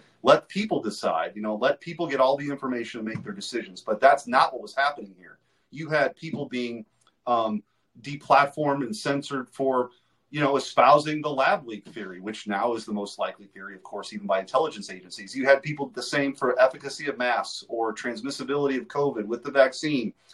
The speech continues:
or the Hunter Biden laptop story. I mean, on and on and on. Um,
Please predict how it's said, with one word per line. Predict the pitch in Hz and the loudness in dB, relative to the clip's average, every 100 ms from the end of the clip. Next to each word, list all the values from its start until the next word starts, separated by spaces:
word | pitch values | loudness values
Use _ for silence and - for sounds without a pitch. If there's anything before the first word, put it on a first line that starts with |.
| - | -6
or | 120 | -2
the | 120 | 0
Hunter | 139 147 151 | 2 2 6
Biden | 139 139 123 | 6 6 2
laptop | 131 147 107 95 | 0 0 -2 -4
story. | - 98 98 | -8 -10 -10
I | |
mean, | 101 - | -10 -4
on | 147 202 127 | 0 0 0
and | 127 | -2
on | 151 123 | -2 -4
and | 107 | -2
on. | 147 214 98 90 - _ _ _ _ _ _ _ | -2 0 -2 -6 -18 _ _ _ _ _ _ _
Um, | 131 123 120 117 | 0 2 0 -4